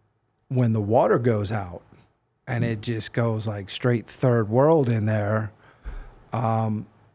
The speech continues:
he's getting even more high, and now he's not going out of the block. And I gotta deal with him, you know, twenty-four seven. And it's like, oh my God, when I'm not sleeping,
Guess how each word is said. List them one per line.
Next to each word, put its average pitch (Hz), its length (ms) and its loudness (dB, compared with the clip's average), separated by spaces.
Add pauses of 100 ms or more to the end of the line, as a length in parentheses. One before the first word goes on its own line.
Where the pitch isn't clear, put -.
(520)
he's 123 420 0
getting 113 420 -2
even 104 280 -4
more 101 360 -2
high, 95 380 -6 (100)
and 101 100 -6
now 104 160 -2
he's 101 140 -4
not 101 220 -6
going 98 240 -4
out 95 120 -4
of 92 60 -8
the 95 80 -8
block. 90 480 -8 (340)
And 107 120 -4
I 113 80 -2
gotta 107 180 -4
deal 107 200 -2
with 104 180 -6
him, 101 360 -6 (200)
you 110 100 -6
know, 92 180 -6
twenty-four 107 680 -2
seven. 101 540 -8
And 104 100 -12
it's - 160 -18
like, 98 300 -12
oh 117 180 -2
my 92 260 -8 (100)
God, 104 560 -6 (800)
when 107 180 -2
I'm 120 200 0
not 123 260 -2
sleeping, 110 680 -2